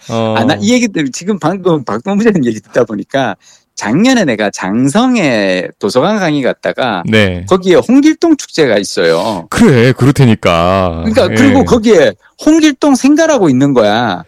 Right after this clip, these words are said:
Speaker 2: 그 나는 보면서 말도 안 돼. 홍길동은 소설 작중 인물이잖아.
Speaker 1: 네.
Speaker 2: 호구의 인물인데 <laughs> 생가가 있고 홍길동의 삶을 길-, 내가 그래서 근데 봤더니 되게 진심이야.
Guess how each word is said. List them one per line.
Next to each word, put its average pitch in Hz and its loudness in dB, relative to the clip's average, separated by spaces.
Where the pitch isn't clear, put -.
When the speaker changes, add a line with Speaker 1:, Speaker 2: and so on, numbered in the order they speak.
Speaker 2:
그 - -4
나는 247 2
보면서 220 0
말도 185 0
안 226 -2
돼. 226 2
홍길동은 294 0
소설 311 -2
작중 330 -8
인물이잖아. 107 -2
Speaker 1:
네. 98 0
Speaker 2:
호구의 339 4
인물인데 160 2
<laughs> 110 -8
생가가 277 -2
있고 208 2
홍길동의 277 2
삶을 214 0
길-, 214 -4
내가 202 0
그래서 185 0
근데 220 0
봤더니 190 0
되게 202 2
진심이야. 156 0